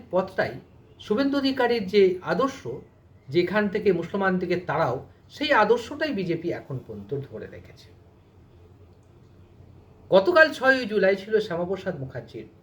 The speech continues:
জন্মদিন। এই শ্যামাপ্রসাদ মুখার্জির জন্মদিনে বক্তব্য রাখতে গিয়ে তিনি আবারও হিন্দু মুসলমান সম্পর্ক নিয়ে এলেন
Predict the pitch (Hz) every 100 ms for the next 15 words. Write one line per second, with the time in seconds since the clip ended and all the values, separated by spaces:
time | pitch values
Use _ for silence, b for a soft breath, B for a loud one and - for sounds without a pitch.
0 | _ - - 131 90 - - - - -
1 | - _ - _ - _ - - b b
2 | b b - 214 226 226 294 330 330 302
3 | 285 285 277 277 214 196 214 285 247 147
4 | 101 - - - _ _ _ _ - _
5 | _ 131 185 185 311 302 240 208 - 226
6 | 180 147 - - _ _ - 285 254 233
7 | 254 320 349 294 294 285 269 262 254 233
8 | 226 208 208 - 190 175 208 151 113